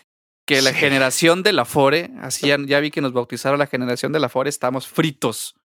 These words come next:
Speaker 2: Estamos fritos.
Speaker 1: Entonces,
Speaker 2: Estamos fritos.
Speaker 1: si estás en la generación del Afore,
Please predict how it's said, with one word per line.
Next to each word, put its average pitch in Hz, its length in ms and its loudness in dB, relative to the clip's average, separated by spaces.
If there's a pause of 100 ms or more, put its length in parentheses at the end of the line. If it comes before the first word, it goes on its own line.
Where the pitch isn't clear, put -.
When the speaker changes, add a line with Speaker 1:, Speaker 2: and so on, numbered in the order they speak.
(160)
Speaker 2:
Estamos 107 260 0
fritos. 113 480 -2 (200)
Speaker 1:
Entonces, 117 500 -2
Speaker 2:
Estamos 131 160 -2
fritos. 101 400 -6 (760)
Speaker 1:
si 131 240 -2
estás 147 300 0
en 170 80 -4
la 160 80 0
generación 135 380 -4
del 139 80 -2
Afore, 131 440 0